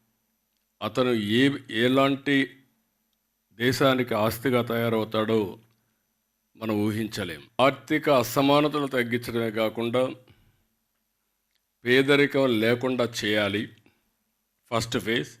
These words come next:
సెకండ్ ఫేజ్‌లో ఆర్థిక అసమానతలు తగ్గించాలని ఈ కార్యక్రమం తీసుకున్నాం. బంగారు కుటుంబాలని హ్యాండ్ హోల్డింగ్ మార్గదర్శన పేయబెట్టాం.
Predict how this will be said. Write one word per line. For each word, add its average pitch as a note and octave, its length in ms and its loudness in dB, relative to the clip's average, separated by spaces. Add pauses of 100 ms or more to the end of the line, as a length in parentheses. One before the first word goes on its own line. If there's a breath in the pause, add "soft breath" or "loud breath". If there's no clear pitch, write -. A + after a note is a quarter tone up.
(240)
సెకండ్ C#3+ 460 -4
ఫేజ్‌లో C#3 380 0
ఆర్థిక A#2 480 2
అసమానతలు A#2+ 680 -2
తగ్గించాలని A2 680 -4
ఈ F#2 120 -8
కార్యక్రమం G2+ 380 -4
తీసుకున్నాం. G#2+ 520 -6 (380)
బంగారు B2 460 2 (680)
కుటుంబాలని B2 720 4 (840)
హ్యాండ్ A#2+ 240 0
హోల్డింగ్ A#2 340 -2
మార్గదర్శన A#2+ 680 2
పేయబెట్టాం. G2 600 -6